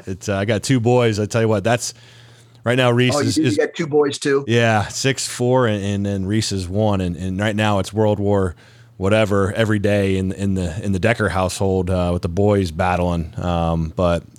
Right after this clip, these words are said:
Speaker 1: well, I feel bad for, for Reese coming up. She's got two brutes in front of her, but I guess they can protect her too. So maybe
Speaker 2: Yeah.
Speaker 1: that will, uh, be, be a good thing. But, um,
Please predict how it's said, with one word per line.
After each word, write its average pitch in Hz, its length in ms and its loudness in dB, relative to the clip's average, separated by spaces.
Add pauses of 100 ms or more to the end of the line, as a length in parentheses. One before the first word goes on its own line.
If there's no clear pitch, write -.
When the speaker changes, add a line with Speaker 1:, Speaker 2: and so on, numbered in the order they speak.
(120)
Speaker 1:
well, 92 180 -2
I 95 60 -2
feel 98 160 0
bad 95 260 0
for, 87 260 -2
for 95 160 -2
Reese 95 280 0
coming 92 260 0
up. 92 160 0
She's 92 180 -4
got 92 140 -2
two 107 160 0
brutes 95 380 0
in 92 80 -4
front 101 220 0
of 90 100 -4
her, 92 120 0
but 92 160 0
I 95 60 2
guess - 420 0 (140)
they 107 100 -4
can 107 140 -2
protect 117 340 0
her 107 100 -2
too. 101 340 0 (500)
So 110 200 2
maybe 107 260 2
Speaker 2:
Yeah. 104 60 4
Speaker 1:
that 98 140 0
will, 95 280 0
uh, 90 240 -2
be, 95 260 -2
be 98 180 -2
a 92 80 0
good 87 240 -2
thing. 90 380 -2
But, 87 340 -4
um, 85 340 -4